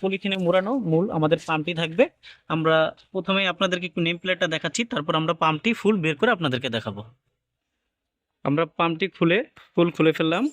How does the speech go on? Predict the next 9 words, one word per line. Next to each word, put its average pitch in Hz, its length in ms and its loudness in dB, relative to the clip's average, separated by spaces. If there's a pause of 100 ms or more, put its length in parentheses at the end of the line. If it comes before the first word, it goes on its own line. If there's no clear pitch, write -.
(100)
আপনারা 165 360 0
প্রথমে 175 580 0
পাম্পটির 165 340 0
লুক 160 260 4
দেখেন। 151 280 0
আহ, - 800 -6
পাম্পের 180 380 -2
এখানে 196 260 0
যেই 185 320 0